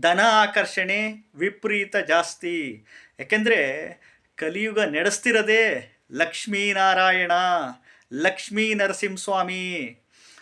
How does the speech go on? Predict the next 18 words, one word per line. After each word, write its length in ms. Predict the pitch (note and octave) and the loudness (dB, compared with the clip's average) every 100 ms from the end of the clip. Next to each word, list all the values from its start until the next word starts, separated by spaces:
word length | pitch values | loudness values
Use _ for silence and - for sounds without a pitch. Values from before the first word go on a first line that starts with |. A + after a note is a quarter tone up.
| - | -8
ಅದಕ್ಕೆ 600 | D3+ G#3+ G#3+ F#3 C3+ D3 F#3 G#3+ G#3+ _ _ _ _ _ _ _ _ _ - | -2 -2 0 -2 0 -4 -6 -6 -10 _ _ _ _ _ _ _ _ _ -16
ಈ 160 | C3+ E3+ F3+ D3+ C3 B2 A#2+ A2+ A2+ | -12 -8 -8 -6 -6 -8 -8 -10 -14
ಹಿಲ್ 460 | A2 - F#3 C4 | -18 -6 -2 0
ಸ್ಟೇಷನ್ಸ್ 600 | C4 - A3+ A3 A3+ G#3+ G3 | 0 4 4 4 2 -2 -4
ಅಂತೀವಿ, 480 | F3+ F3 B2+ A2 _ _ | -4 -6 -6 -12 _ _
ಬೆಟ್ಟ 460 | A2 D3+ F3+ - A3+ G#3+ D3+ - _ | -2 0 0 0 2 2 0 -4 _
ಗುಡ್ಡಗಳಲ್ಲಿ 1080 | B2+ F#3+ F#3+ G#3+ G3 F3+ F3+ A3+ G#3 A#2 - _ _ _ _ - | -8 -6 2 2 4 2 2 0 -2 -4 -12 _ _ _ _ -2
ಇರುವ 540 | G3 B3+ C4 F#3+ C#3+ D3+ _ A#2 | 2 4 4 4 2 -2 _ -2
ದೇವಸ್ಥಾನಗಳು 1120 | E3+ A3+ A3+ - - G3 F#3 F3+ G#3+ A3 D3 - | 4 4 4 0 0 2 2 0 0 -2 -2 -2
ಫೇಮಸ್ 640 | F3 G3 A3 A3 A3 - | 4 6 6 6 2 2
ಆಗೋದು. 540 | F#3+ F3 E3 C3+ - _ _ - - - | 2 2 -2 -4 -10 _ _ -20 -20 -12
ಇನ್ನು 440 | E3+ G3+ F#3+ C3+ - | -8 -4 -4 -6 -8
ನದಿ 360 | C3+ F3 A#3 B3 | -2 2 4 2
ತೀರದ 360 | A#3+ A3 G#3 | 2 2 2
ಹತ್ರ, 280 | F#3 F#3 E3+ E3+ E3+ C3 G#2+ | 0 -4 2 4 4 0 -6
ಸಮುದ್ರ 580 | - F#3+ A#3 G#3 A#3 | -2 0 0 0 2
ತೀರದ 380 | A3+ A3+ G#3+ G3 | 4 2 2 2
ಹತ್ರ 260 | F3 - | -2 -4